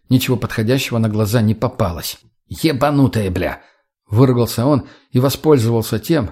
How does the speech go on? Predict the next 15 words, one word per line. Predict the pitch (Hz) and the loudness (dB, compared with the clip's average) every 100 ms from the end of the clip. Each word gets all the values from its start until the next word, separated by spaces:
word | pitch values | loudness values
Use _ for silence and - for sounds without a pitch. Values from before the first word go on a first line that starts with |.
| - | -4
на | 120 | -4
что | - 151 | -2 -2
упал | 131 123 113 | 0 0 -2
взгляд. | 98 104 87 - _ _ _ _ | 0 -2 -4 -10 _ _ _ _
«Зато, | 110 113 - 120 | -2 -2 -2 -2
блядь, | 123 147 113 | 0 -2 -2
два | 107 104 | -2 0
унитаза!» | 127 139 113 87 98 87 - _ _ | 2 2 0 -4 -4 -6 -8 _ _
Покончив | 113 110 170 156 143 | -6 0 0 2 0
со | 135 | 0
всеми | 120 143 135 | 0 0 0
процедурами, | 117 113 113 143 151 123 110 - _ _ | 0 -4 -2 0 2 2 0 -4 _ _
Мутный | 131 147 135 | 2 4 0
потянул | 110 113 123 139 131 | 0 0 2 2 2
рукоятку, | 107 107 110 139 147 - 110 | 0 -2 0 0 0 -2 -4